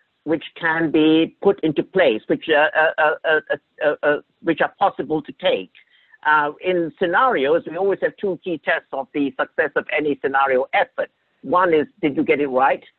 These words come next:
Not in the sense of, did you predict the future, 'cause no one can, uh, but did the different outcomes that you've set out encompass what actually ensued?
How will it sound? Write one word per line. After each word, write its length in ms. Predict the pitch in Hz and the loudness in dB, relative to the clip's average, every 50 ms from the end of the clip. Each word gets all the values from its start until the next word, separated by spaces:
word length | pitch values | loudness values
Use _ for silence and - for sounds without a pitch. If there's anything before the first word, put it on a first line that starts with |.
| _ _ - | _ _ -8
Not 240 | - 160 220 254 247 | -2 0 0 2 2
in 100 | 208 175 | 2 0
the 140 | 151 139 - | 0 -2 -2
sense 280 | - 165 147 143 127 - | -2 -4 -4 -4 -6 -6
of, 160 | 156 135 117 104 _ | -6 -6 -6 -6 _
did 180 | - 139 135 | -6 -4 -2
you 80 | 151 143 | -2 -2
predict 360 | 135 - - 127 147 147 - | -2 -2 -2 -2 -2 -2 -2
the 60 | 120 | -4
future, 320 | - - 151 147 - 170 156 | -2 0 0 0 2 0 0
'cause 140 | - 147 117 | 0 0 2
no 160 | 127 147 147 | 2 4 4
one 200 | 131 131 131 117 | 4 4 0 -2
can, 420 | - - 185 202 202 202 202 196 180 - _ _ _ _ - - | -2 -2 0 2 2 2 2 0 -2 -4 _ _ _ _ -6 -2
uh, 220 | 143 143 143 147 135 | 0 0 0 0 0
but 260 | 127 151 151 143 - _ - | 0 0 0 0 -2 _ 0
did 260 | 165 165 165 147 127 - | 2 2 2 2 0 -2
the 100 | 147 139 - - - | -4 -4 -2 0 0
different 400 | 220 220 - - 202 175 160 - _ _ - | 0 0 0 0 -2 -2 -2 -6 _ _ -2
outcomes 800 | 185 233 277 247 - _ - - - 131 104 101 98 95 92 - _ _ _ _ _ _ - | 0 0 0 0 -2 _ -8 -4 -4 -2 -2 -4 -8 -14 -18 -20 _ _ _ _ _ _ -6
that 180 | 135 135 - | -6 -4 -4
you've 220 | 139 135 143 131 - _ _ | -4 -6 -6 -6 -8 _ _
set 240 | - 165 156 - - | -2 -2 -2 -2 0
out 260 | 156 131 117 98 - - _ _ _ _ _ _ - | 0 2 2 0 -2 -8 _ _ _ _ _ _ -6
encompass 640 | 156 160 147 - - 214 208 190 - - 170 147 127 - _ _ _ _ _ _ _ | -6 -6 -6 -6 -4 -4 -4 -4 -4 -2 -2 -2 -2 -4 _ _ _ _ _ _ _
what 200 | - 175 185 - - | -4 -2 -2 -2 -2
actually 500 | 151 143 143 - - - 135 139 131 127 - | -2 -4 -4 -6 -8 -6 -4 -4 -4 -4 -6
ensued? 640 | 127 127 123 - - 247 247 190 127 95 85 78 - | -8 -10 -10 -4 -2 2 2 2 2 0 -2 -8 -14